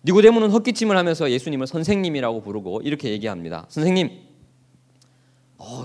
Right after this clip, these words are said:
당신의 표적이 정말 대단하군요." 이렇게 칭찬으로 시작하죠. 근데 예수님이 이런 인사를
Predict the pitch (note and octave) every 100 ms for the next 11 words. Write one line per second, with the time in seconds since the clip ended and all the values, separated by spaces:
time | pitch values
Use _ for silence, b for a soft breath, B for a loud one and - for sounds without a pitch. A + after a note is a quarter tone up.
0 | B2+ B2 B2 C#3+ A#2 E3+ F3 B2+ D3 C3+
1 | - - _ _ _ _ _ _ _ _
2 | _ - D#3+ F#3 C#3+ A2+ C#3 C#3+ D3+ E3+
3 | A2+ C3+ G#2 - - C#3 C#3 C4+ C#4 A3
4 | D3 G#2+ F#2+ G#3 C#4+ - _ _ _ _
5 | _ _ _ _ _ _ _ _ _ _
6 | _ - C#3+ F#2+ - - _ _ _ _
7 | _ F3 D3+ E3+ G#3+ C#3+ E3 G#2 - _
8 | _ _ _ _ _ _ _ _ _ _
9 | _ _ A3 A#3+ A3+ - B3 A3+ E3+ D3
10 | A#2+ -